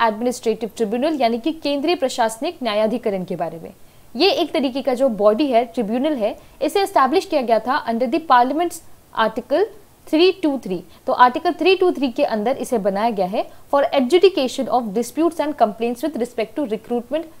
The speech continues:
and conditions of services of persons of public services। इसका कहने का मतलब है कि जितनी भी हमारी सार्वजनिक सेवाएं होती हैं, जो भी पब्लिक सर्विसेज होती है,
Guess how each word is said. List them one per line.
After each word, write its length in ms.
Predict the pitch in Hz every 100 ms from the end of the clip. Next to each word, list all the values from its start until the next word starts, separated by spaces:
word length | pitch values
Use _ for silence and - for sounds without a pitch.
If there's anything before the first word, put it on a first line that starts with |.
| -
and 240 | 302 320
conditions 500 | 240 208 208 240 233
of 160 | 330 302
services 400 | 208 202 214 349
of 160 | 339 311
persons 420 | 294 214 269 - - -
of 220 | - 311 226
public 340 | 220 285 -
services। 360 | 175 - - - - - -
इसका 180 | 302 427
कहने 280 | 339 359 370
का 100 | 392
मतलब 260 | 370 349
है 40 | 349
कि 80 | 403
जितनी 320 | 285 277 330
भी 80 | 370
हमारी 240 | 370 339 359
सार्वजनिक 540 | 330 240 247 294 339
सेवाएं 360 | - 240 220 294
होती 300 | 254 208 233
हैं, 80 | 254
जो 100 | 254
भी 100 | 294
पब्लिक 380 | 302 240 311 370
सर्विसेज 420 | 294 226 254 226
होती 260 | 185 -
है, 120 | 180